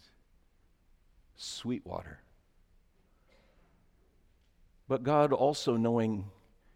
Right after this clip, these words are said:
years in advance, his creation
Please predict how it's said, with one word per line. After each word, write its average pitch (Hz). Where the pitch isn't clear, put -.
years 107
in 107
advance, 87
his 127
creation 127